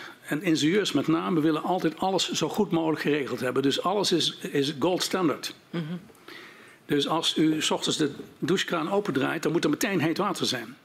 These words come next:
Speaker 1: En dan moet u niet een half uur hoeven te wachten, omdat dan pas de gaswinning opstart. Wat ik daar een beetje gechargeerd mee wil zeggen,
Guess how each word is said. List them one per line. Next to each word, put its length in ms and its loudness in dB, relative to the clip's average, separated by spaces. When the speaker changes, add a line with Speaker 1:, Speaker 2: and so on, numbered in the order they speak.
Speaker 1:
En 100 -6
dan 100 2
moet 140 4
u 60 4
niet 160 4
een 280 2
half 260 0
uur 120 6
hoeven 200 2
te 80 2
wachten, 300 0
omdat 200 2
dan 180 -2
pas 240 -2
de 60 -8
gaswinning 480 0
opstart. 520 -4
Wat 140 0
ik 60 2
daar 140 2
een 80 2
beetje 240 0
gechargeerd 560 0
mee 160 2
wil 160 0
zeggen, 460 -2